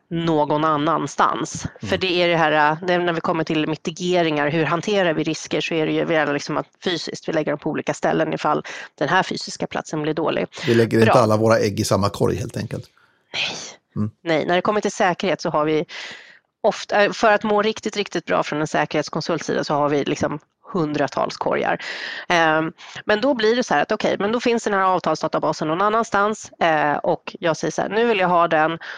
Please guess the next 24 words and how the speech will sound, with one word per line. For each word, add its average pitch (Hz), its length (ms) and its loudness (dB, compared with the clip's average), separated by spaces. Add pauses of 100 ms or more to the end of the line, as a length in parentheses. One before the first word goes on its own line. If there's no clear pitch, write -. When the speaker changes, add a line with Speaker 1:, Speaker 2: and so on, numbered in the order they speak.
(160)
Speaker 1:
och - 200 -2
det 180 80 2
här 170 220 4
arbetet 185 580 2
då, 147 160 2
den 170 160 0
här 151 140 2
veckans 165 720 0
arbete 160 640 2
som 156 160 -4
har 147 80 0
gjorts 151 260 -4
sen 175 400 0
dess, - 380 -6 (600)
ja, 190 140 6 (160)
det 202 80 0
får 196 140 0
vi 175 240 2
i 165 60 0
gruppen 160 440 -2
då 151 100 0
sitta 160 320 -4
liksom 151 380 -2
och 139 180 0